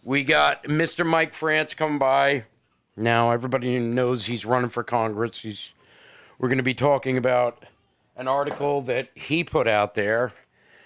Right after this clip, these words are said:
and it's about the Parental Bill of Rights. It's something that's really important to us as we are parents, and as the left tries to take over our children's lives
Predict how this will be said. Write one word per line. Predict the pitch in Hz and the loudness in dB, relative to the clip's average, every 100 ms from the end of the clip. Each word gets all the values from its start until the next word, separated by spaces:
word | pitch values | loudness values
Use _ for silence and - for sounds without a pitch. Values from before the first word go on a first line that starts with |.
| _ | _
and | 127 127 | 0 0
it's | - | 0
about | 117 127 120 - | 0 2 2 0
the | 123 117 113 110 95 _ _ _ _ - | -2 0 0 -2 -4 _ _ _ _ -4
Parental | 143 151 143 147 | 0 0 0 -2
Bill | 120 143 | 2 2
of | 135 110 | 2 4
Rights. | 117 95 80 - - - | 4 2 -2 -10 -10 -8
It's | 101 - | -8 -2
something | 113 98 110 | -2 0 0
that's | 110 101 - | 0 0 -6
really | 107 113 117 117 110 107 101 92 _ _ _ _ _ _ | -4 -2 -2 -2 -4 -4 -4 -8 _ _ _ _ _ _
important | 117 110 - 143 135 - 123 101 | -4 -2 0 0 0 0 -4 -2
to | - 120 110 | -2 -2 0
us | 143 147 117 - - - _ _ _ 117 | 0 2 0 -4 -6 -6 _ _ _ -2
as | 117 113 92 - - - | 0 -2 -6 -12 -14 -8
we | 117 139 | 0 4
are | 143 | 4
parents, | 147 104 107 104 143 - - - _ _ _ _ _ | 2 2 2 4 2 -2 -10 -12 _ _ _ _ _
and | 117 123 | -10 -6
as | 120 110 | -6 -8
the | 87 113 113 | -10 -8 -6
left | 120 127 123 | -2 -2 -2
tries | - 131 117 - | 0 0 0 -2
to | 117 | -6
take | - 131 120 | 0 0 2
over | 117 123 113 107 | 2 2 4 4
our | 107 101 | 4 2
children's | - 131 113 107 95 | 0 0 -2 -4 -4
lives | 110 120 117 104 101 90 - | -2 0 0 0 -4 -12 -16